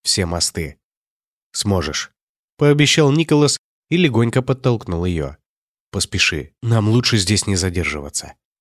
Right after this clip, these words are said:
Айви кивнула, сделала глубокий вдох, как перед нырком в воду,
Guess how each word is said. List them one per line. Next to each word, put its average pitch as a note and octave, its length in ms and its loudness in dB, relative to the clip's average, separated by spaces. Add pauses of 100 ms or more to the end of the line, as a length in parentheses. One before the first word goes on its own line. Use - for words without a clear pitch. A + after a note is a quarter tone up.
(480)
Айви B2 300 4
кивнула, A#2+ 540 2
сделала C3 420 2
глубокий F2+ 480 -4
вдох, E2+ 360 -2 (340)
как E3 180 -2
перед C#3 260 2
нырком A#2 420 0
в A2 40 -2
воду, D2 360 -4